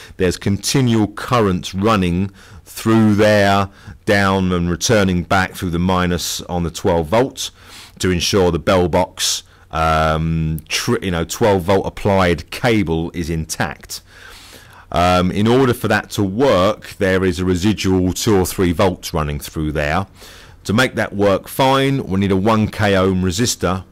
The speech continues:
as shown at the top of the page, between the ground and the external pin. Um, again, there's ten one K ohm resistors in the box, so one of those resistors is fine.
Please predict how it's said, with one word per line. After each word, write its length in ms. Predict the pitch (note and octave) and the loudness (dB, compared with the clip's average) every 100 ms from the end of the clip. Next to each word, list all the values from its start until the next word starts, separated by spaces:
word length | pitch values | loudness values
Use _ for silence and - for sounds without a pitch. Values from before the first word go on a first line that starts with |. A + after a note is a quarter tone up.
| - | -10
as 160 | F2+ F2+ | -4 -4
shown 320 | - A2+ G2 | 0 2 2
at 80 | F#2 | -2
the 60 | D#2+ | -4
top 240 | D#3 - | -2 -2
of 80 | D#2+ | -4
the 60 | |
page, 520 | - F#2 F2 F2 E2 - - - | -2 0 0 0 -4 -12 -18 -10
between 320 | F#2 - F2 | -6 -2 0
the 60 | E2+ | 0
ground 640 | G2+ G2 F#2 F2 F2 E2+ - | 2 2 2 2 0 -4 -6
and 160 | E2 | -4
the 120 | E2 | -2
external 580 | E2 - - G2+ F2+ E2 | -4 -6 -2 0 0 -2
pin. 400 | - A#2+ D#2 B1+ - - - - - - | -2 -2 -2 -4 -14 -20 -20 -20 -20 -4
Um, 420 | D2 D#2 D#2+ D#2 | 2 4 4 2
again, 420 | D#2 D#2+ G#2+ F#2+ F2+ | -2 0 2 2 2
there's 380 | E2+ D2+ - D#2+ B1+ - - - | 0 -2 -6 -10 -14 -18 -20 -10
ten 280 | - A2+ F#2+ | -2 0 2
one 200 | F#2+ F#2 | 2 0
K 200 | - F2+ | 0 0
ohm 200 | F2 E2+ | 2 0
resistors 400 | D#2+ F2+ E2+ F2+ | -2 -2 -4 0
in 100 | A#2+ | 0
the 60 | E2+ | 2
box, 400 | - F#2+ - - | 0 -2 -2 -6
so 140 | D#2+ | -4
one 180 | E2 G2+ | 0 0
of 80 | E2+ | 2
those 240 | E2+ E2+ | 0 0
resistors 400 | E2 E2 E2+ D#2+ | -2 -4 -6 -6
is 100 | D#2 | -8
fine. 460 | - A#2+ A#2 A#2 | -2 0 2 2